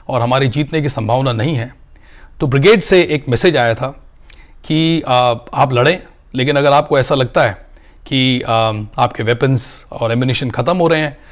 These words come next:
और अब लड़ने का कोई फ़ायदा नहीं है, तो आप पीछे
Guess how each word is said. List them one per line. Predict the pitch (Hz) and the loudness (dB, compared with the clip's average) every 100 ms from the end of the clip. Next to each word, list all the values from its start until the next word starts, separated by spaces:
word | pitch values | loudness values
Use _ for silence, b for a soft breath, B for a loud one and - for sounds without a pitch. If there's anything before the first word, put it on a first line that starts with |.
| b - | b -8
और | 123 123 | -4 0
अब | 143 139 | 0 2
लड़ने | 135 135 127 | 0 0 0
का | |
कोई | 120 110 | -2 -4
फ़ायदा | - 131 175 | -2 2 2
नहीं | 170 156 | 2 0
है, | 135 - - b b - | -2 -6 -16 b b -6
तो | 175 | -2
आप | 175 147 151 - | 2 2 0 -2
पीछे | 135 156 151 | -2 -2 -4